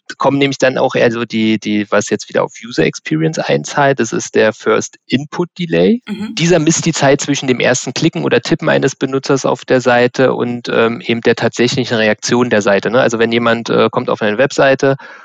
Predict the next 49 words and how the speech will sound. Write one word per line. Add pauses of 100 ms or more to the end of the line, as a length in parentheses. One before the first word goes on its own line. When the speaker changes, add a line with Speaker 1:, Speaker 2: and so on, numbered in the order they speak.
(220)
Speaker 1:
und
klickt
dann
auf
Weiter
oder
auf
einen
Button (400)
und,
äh,
genau
diese
Zeit,
bis
dann
danach
was
passiert,
äh,
spiegelt
diesen
Wert
wider.
Speaker 2:
Mhm.
Speaker 1:
Und
da
sagt
Google,
die
muss
unter
hundert
Millisekunden
liegen,
ne?
Das
heißt,
es
spricht
auch
dafür,
wie
ist
meine
Webseite
an
sich.
Also